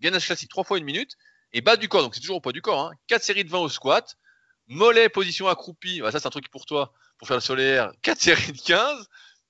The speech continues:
hip thrust unilatéral, quatre fois dix,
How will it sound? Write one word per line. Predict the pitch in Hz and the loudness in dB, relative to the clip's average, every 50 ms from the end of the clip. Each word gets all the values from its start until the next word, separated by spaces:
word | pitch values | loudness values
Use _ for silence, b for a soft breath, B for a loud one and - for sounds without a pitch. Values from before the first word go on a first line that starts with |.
| _ _ - | _ _ -8
hip | 240 240 - | -8 -8 -8
thrust | - - 226 233 226 202 - - - _ | -4 2 2 4 4 2 -2 -8 -18 _
unilatéral, | - 226 226 220 202 185 - - 147 139 143 139 135 | -16 -14 -12 -4 -4 -4 -2 -2 -4 -2 -2 -2 -2
quatre | - 240 233 - | -4 -8 -8 -6
fois | - 170 131 | -8 -8 -8
dix, | 107 117 156 247 339 - - | -8 -10 -16 -16 -16 -18 -20